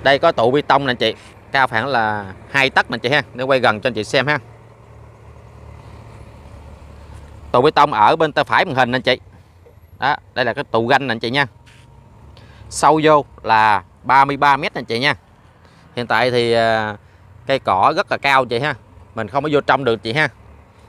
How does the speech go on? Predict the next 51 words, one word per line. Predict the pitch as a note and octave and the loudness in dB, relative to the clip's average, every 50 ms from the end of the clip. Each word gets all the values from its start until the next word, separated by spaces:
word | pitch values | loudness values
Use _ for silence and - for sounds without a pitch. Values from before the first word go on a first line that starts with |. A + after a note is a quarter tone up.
| - - - - _ _ - - - - - - | -20 -20 -20 -20 _ _ -20 -20 -20 -20 -18 -8
À, | - B2+ | -8 -2
ta | B2 B2+ A#2+ | 0 0 -2
xịt | - - - - - - | 0 -2 -6 -6 -4 -6
thuốc | D#3+ - - | -8 -4 0
cỏ | - F#2+ F2+ G#2 B2+ D3+ | 2 2 4 4 2 0
nó | D#3 D3+ D3+ | -2 -8 -8
này | D3+ C3 A#2 | -8 -8 -8
chết | - - D#3+ F3 - - | -2 2 2 2 2 2
hết | F3 F#3+ - | -2 0 0
rồi, | C3 G#2+ - - - | -2 -2 -4 -8 -4
chưa | - C#3+ B2 | -2 -2 -2
có | - D3+ | 2 2
đốt | C#3+ F3+ G#3 | 2 2 2
anh | - C3+ | 0 -6
chị | - G#2+ | -6 -4
ha, | A2+ C3+ B2+ A#2 | -4 -4 -6 -6
nên | B2 A#2+ A#2 A#2 | -8 -10 -10 -10
là | A#2 A2 | -10 -10
mình | G#2+ G2+ | -12 -12
thấy | F#2 - C3 D3 E3 | -8 -6 -6 -6 -6
hơi | - - | -8 -10
khó | - - - C3+ C3+ E3+ | -10 -4 0 2 2 2
anh | G3+ F3+ | 2 0
chị. | - G#2+ G#2+ - - - - - - - - - - - - - - - - - - - - - - - - - | -4 -8 -10 -10 -16 -20 -20 -20 -20 -20 -20 -20 -20 -20 -20 -20 -20 -20 -20 -20 -20 -20 -20 -20 -20 -14 -2 2
Qua | C#3+ D3+ | 2 4
bên | D#3 D#3 C#3 | 4 2 0
tay | - D#3+ | 0 -2
trái | - - E3 G3 A#3+ | 0 2 0 2 2
mình | G#3+ D#3 | 0 0
là | C3+ B2+ B2 | 0 0 2
năm | B2+ C#3+ D3 D3+ | 0 -2 0 0
mét | F3 A#3 - | -2 -2 -2
anh | A3 E3 | -4 -4
chị, | - A2+ A2+ A#2+ A#2 - - - - - | -2 -2 -2 -2 -4 -10 -20 -20 -20 -8
sâu | - - C#3+ C#3+ D3+ D#3 | -2 0 2 2 4 4
vô | D3+ D3 C#3+ | 4 4 4
là | C#3 B2+ B2 A#2 A2+ A2+ G#2+ G#2 - - - - - | 4 4 4 4 4 4 2 -2 -6 -14 -20 -8 -2
ba | - C3+ | 0 0
mươi | C#3+ D3 | 0 0
ba | C3+ D3+ D3 | 2 2 2
anh | D3 C#3+ C#3 | 2 2 0
chị | - A2+ A#2 | -4 -4 -2
ha. | C#3+ E3+ D#3+ - - - - - - - - - - - - - - - - - - - - - - - - - - - - - - - - | 0 0 -2 -2 -6 -14 -20 -20 -20 -20 -20 -20 -20 -20 -20 -20 -20 -20 -20 -20 -20 -20 -20 -20 -20 -20 -20 -20 -20 -20 -20 -20 -20 -4 -2
Trên | - D3+ D3 | -2 2 2
đất | D#3+ F#3 - - | 2 0 0 -2
mình | C#3+ B2 A#2+ | -4 -2 0
thì | A#2+ A#2 A2+ G#2 | 0 0 -2 -2
không | - - D#3+ D3+ D3 C#3+ C#3 | -2 0 0 0 0 -2 -8
có | - - D3 D#3+ F3+ | -4 -2 0 0 2
mồ | F3 B2+ A#2 A2 | 2 2 2 2
mả, | G2+ F#2 F#2 A2 C#3 | 0 -4 -4 -6 -6